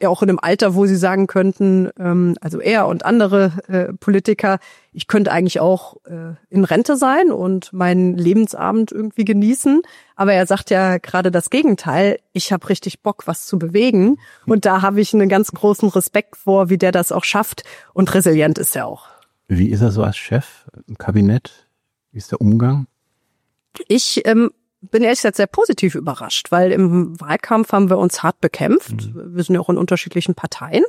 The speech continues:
Speaker 1: Aber man merkt, finde ich, schon an ihm, dass er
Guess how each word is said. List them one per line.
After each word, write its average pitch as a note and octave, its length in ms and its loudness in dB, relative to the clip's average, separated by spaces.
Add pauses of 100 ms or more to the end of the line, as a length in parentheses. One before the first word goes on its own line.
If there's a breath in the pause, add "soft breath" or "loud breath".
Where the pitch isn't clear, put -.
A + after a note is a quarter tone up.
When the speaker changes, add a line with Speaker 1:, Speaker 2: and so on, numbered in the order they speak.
(720 soft breath)
Speaker 1:
Aber A3 460 2 (100)
man G3+ 220 2
merkt, G3 280 0
finde G3+ 220 2
ich, F3 120 -2
schon C4 440 2
an A#3+ 180 0
ihm, B3 320 2 (420)
dass - 240 -4
er A3 560 0